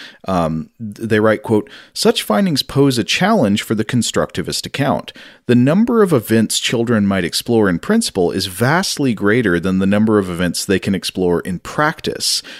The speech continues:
If children's exploratory play is largely unsystematic,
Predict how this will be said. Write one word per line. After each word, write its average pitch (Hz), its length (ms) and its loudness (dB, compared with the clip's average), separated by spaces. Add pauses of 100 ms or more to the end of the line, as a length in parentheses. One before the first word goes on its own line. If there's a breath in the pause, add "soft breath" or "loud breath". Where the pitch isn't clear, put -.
(120 loud breath)
If - 140 -2
children's 226 520 2
exploratory 127 720 2
play 143 360 2
is 95 160 0
largely 117 600 2
unsystematic, 120 1040 0